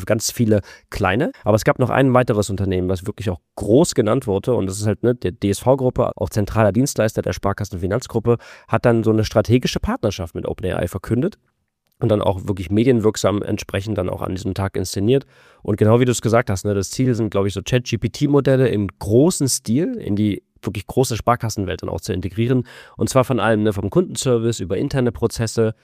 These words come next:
Und, ähm, wir haben ja schon immer mal darüber gesprochen, welchen Weg, äh, die großen Banken und dann auch die Bankengruppen halt irgendwie gehen. Und ich finde, das klingt einfach sehr ambitioniert, aber es klingt auch total konsequent, ja.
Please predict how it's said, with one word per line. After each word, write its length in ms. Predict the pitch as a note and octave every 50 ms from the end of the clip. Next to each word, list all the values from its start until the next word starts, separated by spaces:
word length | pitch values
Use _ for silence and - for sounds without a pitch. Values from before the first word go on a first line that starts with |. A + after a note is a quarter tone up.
| _ _ _ _ _ _
Und, 440 | - A#2 A2 A2+ A2 G#2+ - - - -
ähm, 520 | - G#2+ G#2+ G#2 G#2 G#2 G#2 G#2 - - -
wir 120 | - G#2
haben 100 | A#2 C3+
ja 60 | C#3
schon 120 | B2 A#2 -
immer 140 | A#2+ D3 D#3
mal 140 | D3+ C3+
darüber 240 | B2 A#2+ A#2+ A#2 A#2
gesprochen, 440 | A2 A2 - - A#2+ A#2+ A#2+ B2 A#2
welchen 340 | G#2+ G#2+ A2 - A#2 G#2+ F2+
Weg, 460 | G#2 A2+ B2+ C#3+ D3+ - - - - - -
äh, 240 | - G#2+ G#2+ G#2+
die 160 | G#2 G2 G#2 -
großen 540 | - - G2 A2 B2+ B2+ - C3+ A#2 G#2
Banken 480 | - G#2+ A2 C3+ C#3+ - D3 C3+ C3+ B2+
und 160 | G2+ G2 G2
dann 100 | G#2 G2+
auch 80 | F#2+ F#2+
die 120 | - F#2+
Bankengruppen 580 | - G2+ G2+ G2+ G#2 F#2 - G2+ B2 B2 - A2+
halt 120 | G2 F2
irgendwie 220 | G2 G2 F#2+ F#2+ F2+
gehen. 320 | - G#2+ B2 D#3 F#3 G3+ - _ _ -
Und 100 | - G2+
ich 80 | G2 -
finde, 160 | C3 C3 A#2
das 180 | G#2 G2+ - - - _
klingt 240 | - B2 C3 C3 -
einfach 220 | - G#2+ G#2+ G#2
sehr 180 | - - A2+ F#2+
ambitioniert, 460 | G#2+ G#2 G#2+ - - G#2+ A#2 C#3 D3
aber 100 | B2 A2+
es 120 | G2+ - -
klingt 220 | - C3+ C3+ A#2+
auch 100 | - G#2+
total 300 | - A2+ - - B2 C3
konsequent, 760 | - - B2 A#2+ A2 A#2 - - - C#3 C3 G#2 - - - F2+
ja. 200 | F2 F#2+ G#2